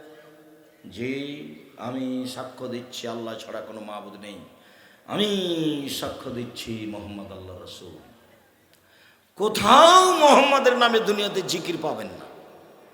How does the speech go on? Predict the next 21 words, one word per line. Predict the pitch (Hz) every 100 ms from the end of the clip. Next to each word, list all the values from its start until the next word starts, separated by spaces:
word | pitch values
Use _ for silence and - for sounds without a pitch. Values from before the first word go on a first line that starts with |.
| _ _ _ _ 120
জিকির | 120 226 294 269
পাবেন | 269 262 311 320 - - - - 113
লা | 147 196 190 190 185 180 175 170 165 156
ইলাহা | 151 135 131
ইল্লাল্লাহ, | 120 117 107 92 85 78 - - - -
এ | 208
দেখেন | 196 196 190 240 -
মোহাম্মদ | 170 156 160 143
নাম | 139 120 101
নাই। | 82 - - - - - 123
জিকির | 196 196 226
পাবেন | 220 220 233 226 -
আল্লাহু | 214 185 185 175 170 160 156 151 147 135 113
আকবার, | 139 135 - 143 220 165 - - - - - -
এ | 214
দেখেন | 196 190 196 -
মোহাম্মদের | 165 165 160 143 131
নাম | 123 110 98
নাই। | 90 85 - - - - 120
জিকির | 196 226 -
পাবেন | 208 196